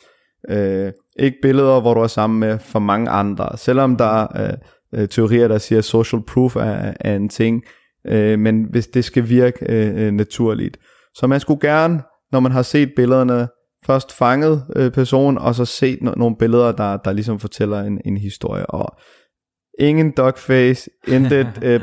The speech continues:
Speaker 1: bare overkrop, medmindre det er i, i meget naturlige, øh, omgivelser.
Speaker 2: Ja. Ja, den der med for mange veninder. Nogle gange ser man jo profiler, hvor der er veninder på alle billederne, hvor man faktisk ikke ved, hvem det er, man skal på date med. <laughs>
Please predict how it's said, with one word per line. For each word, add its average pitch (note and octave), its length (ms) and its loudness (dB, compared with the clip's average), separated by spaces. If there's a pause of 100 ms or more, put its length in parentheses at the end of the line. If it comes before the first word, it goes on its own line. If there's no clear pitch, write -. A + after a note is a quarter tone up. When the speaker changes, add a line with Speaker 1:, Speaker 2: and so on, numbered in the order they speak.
Speaker 1:
bare A#2+ 180 2
overkrop, B2 560 2
medmindre A2+ 500 0
det G#2 220 0
er G2+ 40 2
i, G#2+ 280 0
i - 80 -2
meget G#2 280 2
naturlige, G#2 640 0
øh, G2+ 240 -2
omgivelser. - 600 -4 (200)
Speaker 2:
Ja. A#2+ 160 -2 (800)
Ja, B2+ 180 2
den A#2 160 0
der A#2+ 80 2
med A2+ 460 4
for A#2 100 0
mange A2+ 220 0
veninder. A2+ 480 2
Nogle A#2 320 -6
gange A2+ 80 0
ser B2 120 0
man A2 140 2
jo G#2+ 80 2
profiler, A#2+ 420 -4
hvor A2 120 2
der A2+ 120 4
er A2 300 2
veninder A2+ 320 0
på A#2+ 120 0
alle D3+ 200 2
billederne, A2+ 640 0
hvor A#2 160 2
man A2 140 0
faktisk A2+ 240 -2
ikke B2 180 -6
ved, C#3+ 360 0
hvem B2 180 0
det A2 100 2
er, G#2+ 40 2
man A#2 140 0
skal A2+ 160 -4
på - 80 -6
date C#3 280 0
med. B2 140 0
<laughs> A#2+ 80 2